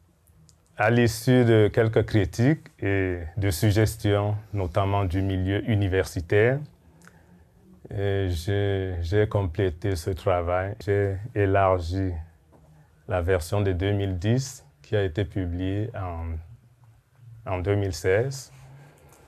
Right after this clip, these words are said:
C'est un ouvrage de, d'à peu près trois cent quarante pages il traite essentiellement des origines lointaines des Bamileke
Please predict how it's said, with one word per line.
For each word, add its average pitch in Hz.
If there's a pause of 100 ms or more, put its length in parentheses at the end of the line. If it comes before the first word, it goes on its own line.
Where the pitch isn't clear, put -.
(220)
C'est 90
un 101
ouvrage 95
de, 87
d'à 82
peu 90
près 87
trois 87
cent 87
quarante 87 (220)
pages 107 (1040)
il 101
traite 110 (220)
essentiellement 101 (1160)
des 98
origines 104
lointaines 92 (260)
des 95
Bamileke 87